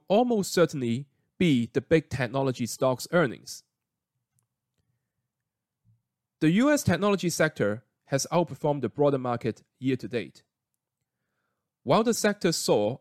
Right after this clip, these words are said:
a valuation derating in two oh two two due to higher bond yields, it has benefited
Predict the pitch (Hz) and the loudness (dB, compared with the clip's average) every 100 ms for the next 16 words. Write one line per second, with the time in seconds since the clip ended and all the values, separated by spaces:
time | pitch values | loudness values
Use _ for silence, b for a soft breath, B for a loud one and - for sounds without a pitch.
0 | - 123 156 180 151 147 151 123 110 143 | -4 0 2 2 2 0 -2 -4 0 4
1 | 160 127 98 131 - - 127 131 151 - | 2 0 -8 -14 -16 -2 -2 -2 -8 -4
2 | 127 113 113 113 107 107 98 160 170 _ | 0 0 -2 -6 -4 -4 -2 -4 -6 _
3 | _ - 131 131 107 - 123 117 117 107 | _ -2 0 0 -4 -2 0 0 -2 -4
4 | 101 104 151 - _ _ _ _ _ _ | -4 -4 -4 -10 _ _ _ _ _ _
5 | _ _ _ _ 175 170 - 208 226 208 | _ _ _ _ 0 0 4 4 6 6
6 | 175 156 | 4 0